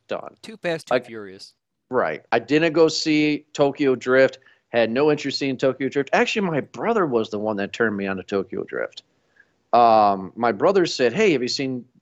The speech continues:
Speaker 1: Fast and Furious Three?" I was like, "No, I don't wanna see it. I have no interest." He goes, "It's actually, it's actually pretty darn good." And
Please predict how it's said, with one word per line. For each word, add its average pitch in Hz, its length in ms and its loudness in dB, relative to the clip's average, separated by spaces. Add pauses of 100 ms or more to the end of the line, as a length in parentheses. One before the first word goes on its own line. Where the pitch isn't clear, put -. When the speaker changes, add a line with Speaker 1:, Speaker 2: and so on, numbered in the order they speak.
(220)
Speaker 1:
Fast 123 220 -2
and - 40 -20
Furious 117 280 -6
Three?" 165 260 -2
I 104 60 0
was 98 120 -6
like, 107 140 -6
"No, 160 160 -4
I 95 60 -2
don't 95 100 -4
wanna 87 140 -6
see - 160 -10
it. 92 40 -2
I - 20 -2
have 101 60 -2
no 110 180 -2
interest." 127 300 -4
He 110 60 -4
goes, 104 160 -2
"It's 104 100 -2
actually, - 540 -4
it's 101 160 -6
actually 113 300 -4
pretty 104 260 -4
darn 90 320 -2
good." 185 340 2 (1160)
And 139 680 4